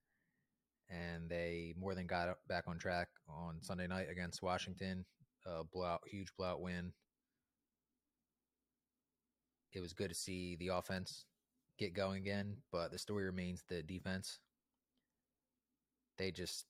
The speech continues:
make so many plays, and it's one of the best, one of the top playmaking units I've ever seen, and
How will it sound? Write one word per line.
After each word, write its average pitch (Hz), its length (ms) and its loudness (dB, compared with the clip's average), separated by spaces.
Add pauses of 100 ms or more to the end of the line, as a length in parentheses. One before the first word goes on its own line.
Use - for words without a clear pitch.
(140)
make 90 240 -2
so 104 160 2
many 95 220 0
plays, 92 540 0 (200)
and 80 240 -6
it's - 220 -8
one 90 100 0
of 82 60 -2
the 82 80 -2
best, 82 400 -2 (340)
one 98 120 -2
of 90 40 0
the 90 60 0
top 90 360 2
playmaking 87 540 -2 (160)
units 90 320 -2
I've 87 140 0
ever 82 160 0
seen, 85 380 -2
and 80 180 -6